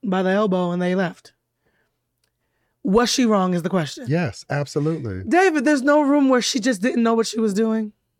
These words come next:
Speaker 2: Possibly, and she was still wrong.
Speaker 1: Explain, elaborate, 'cause there's gonna be somebody out there who thinks that she's the hot girl in her group,
Speaker 2: Right.
Speaker 1: who in her mind is making her other friend the sidekick,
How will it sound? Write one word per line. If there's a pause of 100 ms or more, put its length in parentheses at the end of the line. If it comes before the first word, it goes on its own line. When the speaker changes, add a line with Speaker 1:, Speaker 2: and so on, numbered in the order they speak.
(720)
Speaker 2:
Possibly,
and
she
was
still
wrong. (360)
Speaker 1:
Explain,
elaborate,
'cause
there's
gonna
be
somebody
out
there (460)
who
thinks
that
she's (360)
the
hot
girl
in
her
group, (120)
Speaker 2:
Right. (140)
Speaker 1:
who
in
her
mind
is (160)
making
her
other
friend
the
sidekick,